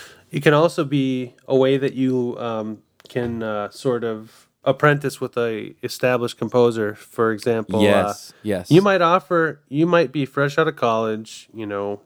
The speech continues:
Speaker 1: nothing to lose. You might offer a well-known composer that is, you know, that's in your circle,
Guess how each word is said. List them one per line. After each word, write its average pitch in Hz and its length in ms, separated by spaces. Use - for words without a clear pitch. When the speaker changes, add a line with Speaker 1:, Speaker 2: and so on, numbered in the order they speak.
Speaker 1:
nothing 127 340
to 139 60
lose. 117 600
You 143 100
might 170 160
offer 147 600
a 120 400
well-known 127 460
composer 123 560
that 110 280
is, 107 120
you 113 160
know, 104 260
that's 110 220
in 113 120
your 113 140
circle, 135 580